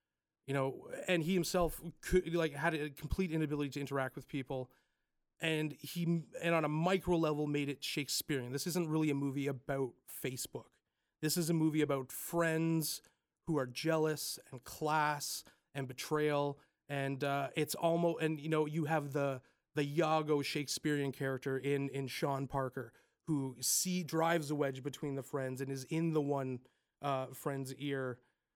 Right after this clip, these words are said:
And, you know, it, it, it,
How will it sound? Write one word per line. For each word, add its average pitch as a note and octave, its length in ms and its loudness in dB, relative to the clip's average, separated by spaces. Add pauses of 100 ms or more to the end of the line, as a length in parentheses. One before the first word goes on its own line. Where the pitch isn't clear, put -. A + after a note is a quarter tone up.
(300)
And, D#3 440 0 (800)
you F3 100 2
know, E3+ 340 4
it, F3+ 180 2
it, E3 160 -2
it, E3+ 80 -2